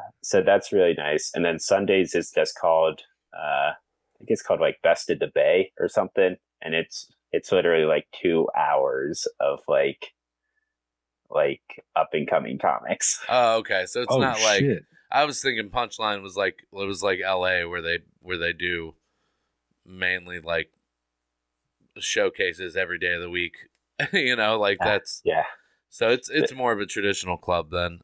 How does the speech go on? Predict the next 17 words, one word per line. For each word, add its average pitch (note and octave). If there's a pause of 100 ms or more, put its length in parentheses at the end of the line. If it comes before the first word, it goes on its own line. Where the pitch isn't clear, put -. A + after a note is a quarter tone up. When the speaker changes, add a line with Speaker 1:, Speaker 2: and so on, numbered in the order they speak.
Speaker 2:
Um, F2+ (540)
Speaker 1:
Yep. - (580)
Speaker 2:
yeah. G2
Co-, A#2+
how C3+
about D3
Comedy B2
Works? F#2
Is G2+
Comedy A#2
Works, - (720)
like, G#2+
headliner A2
Friday, A2
Saturday, G#2+
Sunday? G#2+ (760)
Speaker 1:
Yep. G#2